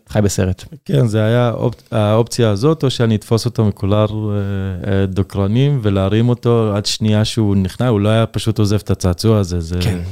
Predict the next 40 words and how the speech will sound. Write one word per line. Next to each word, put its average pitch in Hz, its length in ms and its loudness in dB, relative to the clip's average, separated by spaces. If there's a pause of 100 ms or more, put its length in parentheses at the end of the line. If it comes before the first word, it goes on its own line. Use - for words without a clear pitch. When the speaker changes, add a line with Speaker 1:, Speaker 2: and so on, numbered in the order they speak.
(360)
Speaker 2:
זה 85 100 -14 (200)
Speaker 1:
כן, 143 60 2
Speaker 2:
היה 135 100 2
Speaker 1:
כן. 117 160 0 (180)
Speaker 2:
קשוח. - 600 -2
Speaker 1:
אולי, 131 180 0
אולי 131 180 2
אני 131 80 0
צריך 131 140 -4
לעשות 139 120 0
שוברים 123 260 2
שתיקה 127 280 -2
על 110 80 2
יחס 107 240 -2
לכלבים. 110 340 2 (960)
כן, 123 200 -2
Speaker 2:
טוב. 165 100 -2 (360)
Speaker 1:
כי 117 160 -2
זה 107 60 -4
גם 117 200 2
יונק, 104 320 0
אתה - 120 -4
יודע. 104 260 2 (340)
Speaker 2:
אני 92 140 2
יודע, 98 260 2
אני 127 160 2
יודע. 95 160 -4
Speaker 1:
כן, 110 240 0
כן. 110 200 0 (180)
אה, 104 160 0
למזלי, 107 640 2
אה, 107 560 2 (400)
לא, 160 140 0 (180)
האמת 117 180 0
שהיה 147 140 0
לי 139 80 0
כלב 123 240 0
אחד 113 200 -2
דפוק 113 280 -2
בהתחלה. 98 420 -4